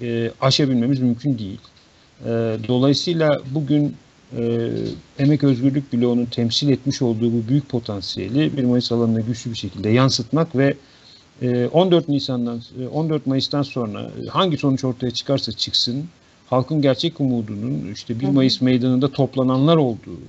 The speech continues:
Speaker 1: halkın gerçek umudunun kendi öz örgütlülüklerinde olduğu, halkın gerçek umudunun burjuvazinin projelerinde değil, aslında,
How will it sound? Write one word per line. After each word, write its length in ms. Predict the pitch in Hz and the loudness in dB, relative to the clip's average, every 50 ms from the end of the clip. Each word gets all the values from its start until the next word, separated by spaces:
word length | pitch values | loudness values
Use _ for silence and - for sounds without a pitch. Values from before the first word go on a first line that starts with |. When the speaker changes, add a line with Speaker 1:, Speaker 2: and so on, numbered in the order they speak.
| - 104 | -10 -4
Speaker 1:
halkın 360 | 120 120 127 127 - 147 143 | -2 -2 -2 -2 -2 -2 0
gerçek 380 | 135 139 135 135 - 160 - - | 2 2 0 0 -2 -6 -4 -4
umudunun 460 | 127 123 120 113 117 117 131 147 147 | -4 -4 -4 -4 -4 -2 -2 -2 -2
kendi 580 | 135 - - 139 131 131 131 135 165 170 165 165 - _ _ _ _ | -4 0 0 2 2 2 2 2 2 0 0 -2 -8 _ _ _ _
öz 180 | - 147 165 147 | 2 2 2 4
örgütlülüklerinde 960 | 156 151 135 139 139 - _ 127 127 127 - _ - 131 127 123 127 139 147 | 2 2 2 0 -2 -2 _ -10 -10 -10 -10 _ -6 -4 -4 -2 -2 -2 -2
olduğu, 680 | 165 143 127 123 117 110 - - 104 95 92 87 90 - | 0 0 0 -2 -4 -4 -8 -12 -14 -12 -12 -12 -10 -6
halkın 420 | 110 117 123 113 117 - 147 143 135 | -2 -2 -2 -2 -2 -2 0 0 2
gerçek 380 | 135 135 131 - 170 160 - | 2 0 2 0 -2 0 0
umudunun 520 | 147 139 131 127 131 131 139 139 139 123 123 | 0 0 0 0 0 2 2 2 2 2 0
burjuvazinin 480 | 131 120 127 131 135 123 135 151 147 | -2 0 0 0 0 2 2 0 -2
projelerinde 760 | 135 - - 127 117 120 120 120 131 120 123 127 123 123 117 | -2 -2 -2 -2 0 0 0 0 2 2 4 2 2 2 0
değil, 280 | 113 123 143 135 139 151 - | 0 0 0 0 0 -2 -2
aslında, 580 | - 120 117 - - 127 127 127 131 143 147 | -2 0 0 0 0 0 2 2 2 2 0